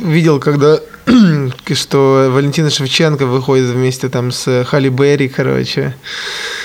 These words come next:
Speaker 1: Мгм.
Speaker 2: Э, по-моему, она занимается, точнее, Халли Берри, она должна играть женщину,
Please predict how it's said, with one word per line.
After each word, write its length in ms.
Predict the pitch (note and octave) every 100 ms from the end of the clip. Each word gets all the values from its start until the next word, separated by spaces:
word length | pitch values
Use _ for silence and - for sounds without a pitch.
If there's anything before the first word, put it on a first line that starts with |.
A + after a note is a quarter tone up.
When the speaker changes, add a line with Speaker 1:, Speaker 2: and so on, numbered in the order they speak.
| - - -
Speaker 1:
Мгм. 140 | D3
Speaker 2:
Э, 380 | C3+ A#2+ A#2+ B2 A3+ G#3 C#3+ - -
по-моему, 280 | D#3+ E3+ D#3+
она 120 | D3+
занимается, 600 | C3+ D3 C#3+ D3 D#3 C#3+
точнее, 240 | C3+ B2+ C3+
Халли 260 | E3 E3
Берри, 260 | C#3+ D#3 D3+
она 180 | C#3 C3+
должна 800 | C3 C3 C#3 C3 B2+ B2 C3
играть 300 | C3+ C3 B2+
женщину, 560 | B2 C#3 C3 - B3+ G3+